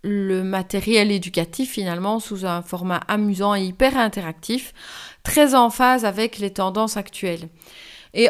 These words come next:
en plus, en travaillant comme ça avec vraiment un chorégraphe professionnel, euh, et en créant des vidéos vraiment originales, donc pas des, des, des vidéos, euh, bateaux, le résultat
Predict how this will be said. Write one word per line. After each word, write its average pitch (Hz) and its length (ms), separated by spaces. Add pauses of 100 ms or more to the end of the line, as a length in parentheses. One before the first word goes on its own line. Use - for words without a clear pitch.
en 247 200
plus, 262 600 (340)
en 208 300
travaillant 226 720
comme 214 160
ça 233 180
avec 202 260
vraiment 214 300
un 196 120
chorégraphe 220 600
professionnel, 208 1120
euh, 185 260
et 190 160
en 196 140
créant 226 380
des 220 120
vidéos 208 340
vraiment 269 460
originales, 233 640
donc 190 180
pas 214 140
des, 190 280
des, 185 180
des 185 140
vidéos, 185 400
euh, 185 240 (220)
bateaux, 208 520 (440)
le 254 140
résultat 247 880